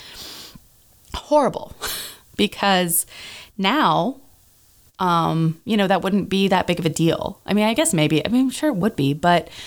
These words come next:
in nineteen sixty-six, when this story <laughs> is set, it's a huge deal. And,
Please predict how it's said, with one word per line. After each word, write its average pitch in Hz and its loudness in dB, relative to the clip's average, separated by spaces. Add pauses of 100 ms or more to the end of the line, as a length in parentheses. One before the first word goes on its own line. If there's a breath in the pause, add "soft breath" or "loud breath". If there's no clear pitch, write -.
(760 loud breath)
in 214 2
nineteen 254 0
sixty-six, 233 0
when 185 2
this 170 2
story 226 2
<laughs> - 4
is 170 2
set, - 0
it's 185 2
a 175 0
huge 208 0
deal. - -4
And, 170 2